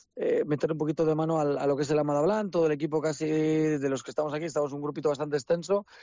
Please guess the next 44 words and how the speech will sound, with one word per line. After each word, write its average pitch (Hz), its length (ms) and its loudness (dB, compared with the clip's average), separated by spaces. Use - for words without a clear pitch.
a 220 60 -2
excepción 139 300 2
de 156 80 4
cuatro, 160 340 0
todos 151 240 2
vamos 143 260 0
a 143 40 -2
intentar 139 280 0
escalar 143 300 0
el 143 60 2
Amadalán. 165 560 2
En 160 120 -2
mi 147 100 0
caso 156 260 0
me 156 80 0
hace 151 120 -2
mucha 151 180 0
ilusión 151 280 2
de 143 80 0
que 131 80 0
todo 151 160 2
el 151 80 4
equipo 156 180 0
suba, 185 400 2
de 151 200 -2
estar 160 220 -2
allí 165 420 2
y 160 40 2
dormir 156 360 2
y 165 80 4
dormir. 147 300 2
A 135 40 0
mí 143 80 0
lo 156 80 2
que 151 60 -2
me 160 60 2
interesa 165 560 2
es 165 80 -2
dormir 151 380 -4
muchas 170 240 -2
noches 160 220 -4
en 165 260 -2
la 170 80 0
altura 185 400 -2